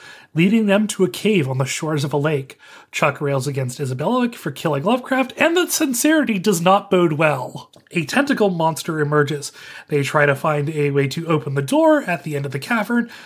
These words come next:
as Matt has a traumatic episode from the squid, which has its mother's,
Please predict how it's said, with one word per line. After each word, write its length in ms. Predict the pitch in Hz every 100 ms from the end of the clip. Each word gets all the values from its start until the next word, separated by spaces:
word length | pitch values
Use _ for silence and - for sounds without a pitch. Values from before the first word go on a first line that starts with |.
| - -
as 280 | 185 208 170
Matt 200 | 175 190
has 180 | 190 196
a 40 |
traumatic 640 | 175 175 151 151 151 -
episode 440 | 143 139 - 151 135
from 100 | 147
the 100 | 131
squid, 380 | - 247 240
which 240 | 180 165 160
has 240 | 156 135
its 140 | 147 143
mother's, 380 | 131 131 127